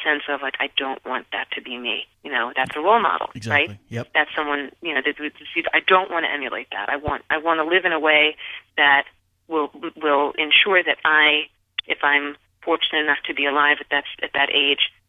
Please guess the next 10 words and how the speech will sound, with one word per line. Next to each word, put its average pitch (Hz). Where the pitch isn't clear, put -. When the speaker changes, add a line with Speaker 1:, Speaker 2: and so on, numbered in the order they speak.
Speaker 1:
do 156
not 131
feel 120
that 65
way. 69
Speaker 2:
Yeah. 104
Speaker 1:
Um, 143
and, 165
and 170
so 175